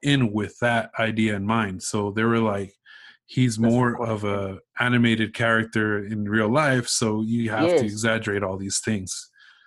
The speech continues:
Speaker 2: That he's,
Speaker 1: So
Speaker 2: like,
Speaker 1: I
Speaker 2: the
Speaker 1: think
Speaker 2: perfect person
Speaker 1: that's how he
Speaker 2: for
Speaker 1: did it.
Speaker 2: that.
Speaker 1: Yeah, he's definitely the best person,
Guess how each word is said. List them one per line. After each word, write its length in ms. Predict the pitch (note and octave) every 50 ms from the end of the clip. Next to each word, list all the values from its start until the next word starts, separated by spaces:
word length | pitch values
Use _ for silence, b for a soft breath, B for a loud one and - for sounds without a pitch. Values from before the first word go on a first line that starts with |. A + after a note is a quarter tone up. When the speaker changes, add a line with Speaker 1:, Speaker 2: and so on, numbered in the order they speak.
| b b
Speaker 2:
That 120 | F#3+ E3 E3+
he's, 100 | F3 E3+
Speaker 1:
So 280 | G3+ G#3+ A3 A3 A3+ A3+
Speaker 2:
like, 160 | G#3+ G3+ G3
Speaker 1:
I 80 | B2 C#3
Speaker 2:
the 60 | D#3+
Speaker 1:
think 160 | D#3 D3 B2+
Speaker 2:
perfect 400 | A#2+ F3+ F#3 F3+ - F3 - -
person 200 | - D#3+ D#3+ B2+
Speaker 1:
that's 100 | B2 C3
how 120 | A2+ B2+ A#2
he 60 | G#2+
Speaker 2:
for 60 | G#2
Speaker 1:
did 100 | G#2+ G#2+
it. 20 | G#2+
Speaker 2:
that. 80 | G#2 - _ _ _ _ _ _ _ _ _ _ _ _ _ _ _ _ _ -
Speaker 1:
Yeah, 340 | B2+ C3+ C3+ A#2+ G#2+ G2 G2+
he's 440 | A#2 B2+ C#3 C3 A2 G2+ G2 - _ _ _
definitely 560 | - C#3 B2+ B2+ - - B2+ B2 A2+ A2 G#2+ G2+
the 180 | G2+ G2+ G2 - _ _ -
best 280 | A#2 A2 A2 G#2+ - -
person, 480 | - G#2+ G#2 G2+ - - G2 F#2+ F#2